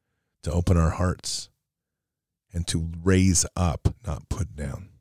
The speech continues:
In a very personal prayer tonight,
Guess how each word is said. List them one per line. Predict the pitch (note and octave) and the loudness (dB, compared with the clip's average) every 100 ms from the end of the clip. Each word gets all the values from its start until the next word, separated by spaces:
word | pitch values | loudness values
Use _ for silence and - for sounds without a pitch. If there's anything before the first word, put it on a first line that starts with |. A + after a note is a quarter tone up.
| _ _ _ _ _ _ _ _ _ _ _ _ _ _ _ _ _ _ _ _ _ _ _ _ - | _ _ _ _ _ _ _ _ _ _ _ _ _ _ _ _ _ _ _ _ _ _ _ _ -2
In | |
a | F2+ | 0
very | E2+ G#2 G#2 | 4 6 6
personal | - - G#2 - G2 F#2 | 4 4 2 4 -2 0
prayer | - - D#2+ | -2 -2 -4
tonight, | - E2 | -6 -8